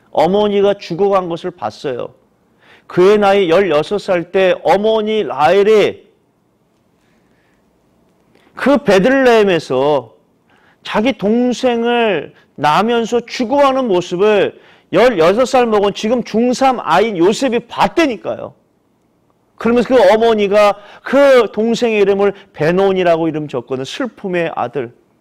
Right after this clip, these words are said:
그때 야곱이 슬픔의 아들이 아닌 너는 오른손의 아들이다. 베냐민으로 바꿨거든. 그걸 봤어요. 그 내려가면서 동생을 얼마나 그리워했겠습니까?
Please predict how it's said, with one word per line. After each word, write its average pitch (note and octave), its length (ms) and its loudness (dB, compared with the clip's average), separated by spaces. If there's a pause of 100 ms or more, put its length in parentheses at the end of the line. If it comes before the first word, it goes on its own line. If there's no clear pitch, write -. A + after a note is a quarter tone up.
(760)
그때 B3 360 0
야곱이 A3 460 2
슬픔의 D4 600 -2
아들이 A3 340 2
아닌 F3+ 300 0 (320)
너는 E3+ 400 -2
오른손의 A#3+ 840 0
아들이다. A3+ 680 2
베냐민으로 D#3 580 -2
바꿨거든. G2 500 -12 (240)
그걸 G3+ 440 2
봤어요. B2 720 -6 (2250)
그 - 160 -2
내려가면서 F#3 760 2
동생을 E3 580 -4
얼마나 D3+ 420 -2
그리워했겠습니까? C3+ 1000 -6